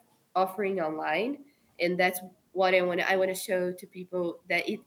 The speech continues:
it, it had never been that easy to become a digital nomad. So that's my current project. I do have another, some other projects if, uh, with photography,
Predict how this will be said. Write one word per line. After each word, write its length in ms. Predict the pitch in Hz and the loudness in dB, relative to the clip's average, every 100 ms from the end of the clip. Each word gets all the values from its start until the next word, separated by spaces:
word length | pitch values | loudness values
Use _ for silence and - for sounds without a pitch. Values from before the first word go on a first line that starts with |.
| _ | _
it, 280 | 185 185 185 - | -8 -6 -8 -6
it 80 | 190 | -4
had 220 | 185 180 | -4 -4
never 360 | 190 190 202 220 | 2 2 2 -2
been 280 | 202 202 185 | -2 -4 0
that 200 | 185 165 | 0 0
easy 360 | 175 185 175 156 | -4 -6 -6 -8
to 100 | - | -8
become 340 | 185 175 175 165 | -8 -6 -4 -4
a 20 | |
digital 380 | 165 165 165 160 | -6 -12 -12 -10
nomad. 380 | 151 151 180 208 - - _ | -8 -8 -8 -10 -14 -20 _
So 180 | - 254 | -4 0
that's 200 | 294 320 | 0 0
my 120 | 320 | -2
current 420 | 277 269 226 226 | -2 -2 -2 -4
project. 640 | - 190 185 185 185 185 - _ _ - | 0 2 4 2 0 0 -12 _ _ 0
I 100 | 208 | 0
do 140 | 269 | 2
have 180 | 277 233 | 2 2
another, 320 | 220 208 196 - _ | 2 0 -2 -8 _
some 220 | - 220 | -10 -4
other 180 | 196 190 | -2 -2
projects 640 | 180 185 180 180 180 - - _ _ _ _ _ _ _ | -4 -4 -2 -4 -6 -8 -14 _ _ _ _ _ _ _
if, 100 | 190 175 | -8 -8
uh, 380 | - 180 180 | -4 -2 0
with 200 | 175 180 | 0 -2
photography, 800 | 185 220 208 202 208 208 196 196 | -4 -2 0 0 -4 -4 -2 -4